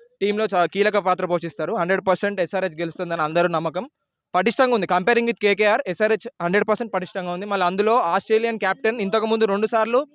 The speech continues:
ఎస్ఆర్హెచ్ హైదరాబాద్కి కప్ వచ్చింది ఆసీస్ కెప్టెన్సీలో. ఇప్పుడు కూడా ఆసీస్ కెప్టెన్సీలో ప్యాట్ కమిన్స్ నుండి మరొక కప్పు హండ్రెడ్ పర్సెంట్ మన తెలంగాణ, హైదరాబాద్ సపోర్టింగ్ ఇస్తాం.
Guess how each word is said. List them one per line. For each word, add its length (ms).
ఎస్ఆర్హెచ్ 400
హైదరాబాద్కి 440
కప్ 220
వచ్చింది 240
ఆసీస్ 280
కెప్టెన్సీలో. 500
ఇప్పుడు 220
కూడా 140
ఆసీస్ 200
కెప్టెన్సీలో 480
ప్యాట్ 280
కమిన్స్ 320
నుండి 280
మరొక 260
కప్పు 500
హండ్రెడ్ 220
పర్సెంట్ 260
మన 380
తెలంగాణ, 460
హైదరాబాద్ 420
సపోర్టింగ్ 380
ఇస్తాం. 280